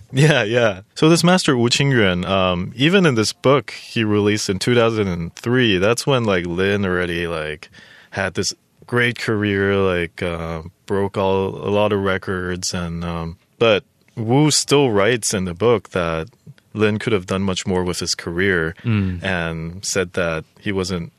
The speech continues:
Speaker 1: as hardworking,
Speaker 2: Mm.
Speaker 1: um, as he was, even
Speaker 2: Mm-hmm.
Speaker 1: though he, Wu admits that Lin's talent was above his own.
Speaker 2: Mm-hmm.
Speaker 1: So who knows? Like, it,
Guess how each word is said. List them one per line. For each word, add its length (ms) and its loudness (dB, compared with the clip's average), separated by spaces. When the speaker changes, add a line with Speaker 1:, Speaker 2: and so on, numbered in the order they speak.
Speaker 1:
as 180 -6
hardworking, 800 -6
Speaker 2:
Mm. 400 0
Speaker 1:
um, 360 -6
as 220 -6
he 200 -2
was, 560 -2
even 280 2
Speaker 2:
Mm-hmm. 60 0
Speaker 1:
though 440 2
he, 260 -4
Wu 560 2
admits 440 0
that 240 0
Lin's 240 -4
talent 360 -6
was 160 -12
above 280 -10
his 160 -8
own. 500 -4
Speaker 2:
Mm-hmm. 380 -2
Speaker 1:
So 760 -6
who 160 0
knows? 400 2
Like, 260 0
it, 120 -4